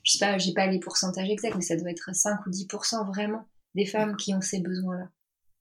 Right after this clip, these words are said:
Speaker 1: Là,
Speaker 2: Mm.
Speaker 1: et, et là, c'est pourtant l'inverse qui se passe, et c'est quatre-vingt-dix, quatre-vingt-quinze pour cent des femmes qui vont accoucher en structure. Alors
Speaker 2: Mm.
Speaker 1: qu'en fait, et ça pourrait aussi permettre de désengorger, euh, des, des, des établissements saturés si toutes ces femmes faisaient le choix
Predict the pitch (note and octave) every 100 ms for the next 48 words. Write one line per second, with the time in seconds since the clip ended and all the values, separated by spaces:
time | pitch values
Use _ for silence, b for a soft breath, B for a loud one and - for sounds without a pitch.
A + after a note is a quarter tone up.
0 | - F#3+ G3+ F#3+ F#3+ G3 F#3 G#3 A#3 -
1 | - - - F3+ - - - G#3 F#3 F3+
2 | G#3 G#3 - F3+ - A#3 A#3 F3+ - F#3
3 | F3 - F3+ F3 - - E3+ F3 E3+ F#3
4 | - E3+ - F3 E3+ A3 - F#3 F3+ E3+
5 | - F3+ E3+ - - - G#3 - _ _
6 | _ _ - F#3+ G3 G3+ - F3+ E3 G#3+
7 | B B G#3+ G#3 G3+ F#3+ F#3+ A3 G#3+ -
8 | A3+ G#3 G3+ F3+ E3+ F3 F#3 F#3 F3+ F#3+
9 | F#3 F#3 G3+ G3+ b b _ G3 F3 F3+
10 | F3 F#3 F3 F3+ F3 E3+ F#3 F3+ F3+ F#3+
11 | F3+ F#3 - F#3+ - F#3 F3+ - F#3+ B3+
12 | B B - - G3 F3 F3 A3 A#3 -
13 | F3 E3+ E3 G#3 G#3+